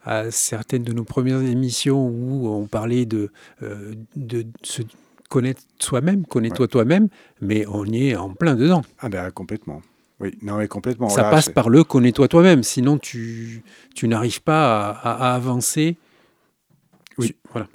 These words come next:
Speaker 2: C'est ça, on n'arrive pas à avancer et, et, euh, et donc du coup, bah, on est dans, dans une
Speaker 1: Et
Speaker 2: confiance.
Speaker 1: acquérir une confiance, euh,
Speaker 2: Bah,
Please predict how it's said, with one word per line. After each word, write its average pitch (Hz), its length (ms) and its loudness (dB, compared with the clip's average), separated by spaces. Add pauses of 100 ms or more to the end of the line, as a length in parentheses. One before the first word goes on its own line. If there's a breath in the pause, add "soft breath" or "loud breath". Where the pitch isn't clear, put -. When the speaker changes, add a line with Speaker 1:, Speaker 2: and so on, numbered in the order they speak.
(140)
Speaker 2:
C'est 147 120 -4
ça, 110 240 0
on 123 80 -2
n'arrive 107 260 -2
pas 160 140 6
à 147 40 8
avancer 127 380 0
et, 127 960 6
et, 113 40 2
euh, 110 360 2
et 123 100 -2
donc 117 220 -4
du 110 120 -4
coup, 226 200 -2
bah, 120 180 4
on 101 160 -2
est 117 140 0
dans, 101 200 -4
dans 101 120 -6
une 101 160 -6
Speaker 1:
Et 101 40 -6
Speaker 2:
confiance. 120 260 0
Speaker 1:
acquérir 151 340 6
une 131 120 8
confiance, 147 520 0
euh, 104 340 -2 (200 soft breath)
Speaker 2:
Bah, - 100 -4